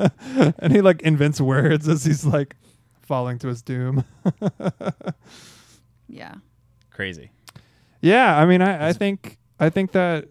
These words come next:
Speaker 1: it's, it's really, you know, I, I think it's gonna offer, you know, obviously a break. It would be a huge breakthrough in, in, in medicine in general, just with, you know, growing organs. I mean, that's already something that we've been trying to do for a while now, but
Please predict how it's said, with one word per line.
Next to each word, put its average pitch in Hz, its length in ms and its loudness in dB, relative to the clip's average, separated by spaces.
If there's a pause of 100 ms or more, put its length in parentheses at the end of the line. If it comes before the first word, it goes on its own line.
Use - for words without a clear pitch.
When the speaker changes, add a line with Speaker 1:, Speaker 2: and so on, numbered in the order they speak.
(120)
Speaker 1:
it's, 147 320 -4
it's 135 180 -2
really, 151 460 4
you 131 160 -4
know, 127 180 -2
I, 123 220 -4 (560)
I 135 40 -14
think 139 200 -6
it's 123 160 -10
gonna 131 160 -8
offer, 123 580 -6 (360)
you 139 100 -10
know, 117 120 -8
obviously 123 540 -6
a 113 180 -10 (180)
break. 127 220 -8
It 131 60 -6
would 135 100 -2
be 127 120 -8
a 110 120 -12
huge 143 420 -4
breakthrough 113 520 -10
in, 107 160 -20 (140)
in, 117 260 -18
in 117 120 -14
medicine 113 460 -16
in 113 120 -18
general, 117 420 -14
just 113 220 -18
with, 113 220 -10 (720)
you 113 120 -10
know, 107 480 -10
growing 135 440 4
organs. 113 500 -6
I 117 40 -8
mean, 120 120 -8
that's 123 180 -8
already 123 400 -4
something 123 300 -10
that 120 100 -8
we've 113 120 -10
been 117 120 -12
trying 117 240 -8
to 117 80 -10
do 117 180 -10
for 120 160 -8
a 117 60 -6
while 117 320 -6
now, 117 300 -8
but 113 300 -12